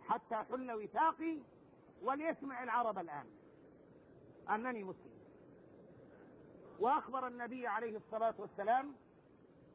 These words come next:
بأنه معتمر، وأن الصحابة أخذوه وهو في طريقه إلى مكة، فأذن النبي له أن يذهب، فذهب وانتهى من عمرته.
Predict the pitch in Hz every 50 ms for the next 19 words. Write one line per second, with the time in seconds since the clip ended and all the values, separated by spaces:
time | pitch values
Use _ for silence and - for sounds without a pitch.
0 | - - - 180 220 233 247 247 233 226 220 214 196 165 170 - 220 247 262 294
1 | 311 311 285 247 202 175 - - - - - - - - - - - - - 175
2 | 196 220 254 262 247 240 226 - - 220 202 220 262 254 240 220 220 220 220 220
3 | 214 226 226 285 277 240 233 247 240 226 220 226 214 160 196 220 - - 220 240
4 | 294 294 269 - 220 190 160 - - - - - - - 180 196 202 196 196 240
5 | 254 - - - 254 254 254 - - - - - - - - - - - 202 220
6 | 254 240 240 233 220 214 214 214 208 196 247 233 220 214 220 202 202 180 180 214
7 | 254 233 196 285 311 285 233 - - - - - - - - - 208 214 214 262
8 | 247 233 226 208 226 220 214 208 190 - 247 247 233 233 220 214 214 202 - 202
9 | 196 214 247 240 240 277 311 302